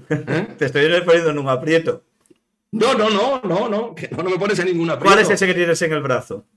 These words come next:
Speaker 2: Que lo veo ahí asomando.
Speaker 1: Es que no, no lo voy a enseñar. <laughs>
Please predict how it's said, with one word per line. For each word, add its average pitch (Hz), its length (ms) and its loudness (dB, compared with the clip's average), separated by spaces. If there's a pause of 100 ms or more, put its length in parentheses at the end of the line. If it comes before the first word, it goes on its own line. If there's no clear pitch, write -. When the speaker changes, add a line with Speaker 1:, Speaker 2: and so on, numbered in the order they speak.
Speaker 2:
Que 123 100 -2
lo 131 100 2
veo 156 160 4
ahí 160 120 6
asomando. 117 680 -4 (920)
Speaker 1:
Es 120 120 -4
que 170 160 0
no, 170 180 -4
no 165 160 -2
lo 214 80 0
voy 202 120 0
a - 20 0
enseñar. 101 540 -6
<laughs> - 60 -12